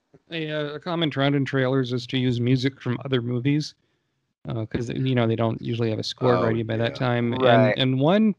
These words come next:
Speaker 1: that struck me as kind of odd, but it actually worked, was, uh, one of the early trailers for, uh, The Two Towers, the second Lord of the Rings film, used an orchestral arrangement of the main theme of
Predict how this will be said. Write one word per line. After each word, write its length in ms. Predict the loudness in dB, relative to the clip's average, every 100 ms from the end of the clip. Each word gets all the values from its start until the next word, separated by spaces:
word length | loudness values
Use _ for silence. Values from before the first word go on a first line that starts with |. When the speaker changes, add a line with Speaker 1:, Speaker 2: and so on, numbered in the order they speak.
| -2
Speaker 1:
that 180 | -4 -2
struck 280 | -4 -2 0
me 220 | 0 0
as 140 | -6 -6
kind 280 | -6 -6
of 140 | -6 -10
odd, 340 | -4 0 0 -2
but 120 | -6 -6
it 100 | -6
actually 320 | -6 -4 -4
worked, 500 | 0 2 0 -4 -18 _ _ _ _ _ _ _
was, 480 | -4 0 2 0 -6
uh, 280 | -8 -8 -8 -12 _ _ -20 _ -20 -20 -20 -20 -8
one 180 | -4
of 80 | 0
the 100 | 0
early 320 | 2 2 2 0
trailers 520 | 0 2 2 -2 -4
for, 460 | -6 -4 -2 -2
uh, 300 | -2 -4 -4
The 120 | -4 -2
Two 220 | 2 2
Towers, 520 | 2 -2 0 -2 -6
the 100 | -10
second 340 | -8 -6 -4
Lord 180 | -2 -4
of 60 | -4
the 80 | -2
Rings 300 | 0 0 0
film, 360 | -2 -2 -4 -8 _ _ _ _ 2
used 360 | 6 6 4
an 100 | 0
orchestral 1000 | 2 0 -2 -2 -2 0 2 4 4 0 -4
arrangement 680 | 0 4 4 2 2 -2 -6 _ _ -6
of 120 | -2
the 60 | 0
main 280 | 4 4 4
theme 440 | 2 2 4 2 -2
of 460 | -2 0 0 -2 -6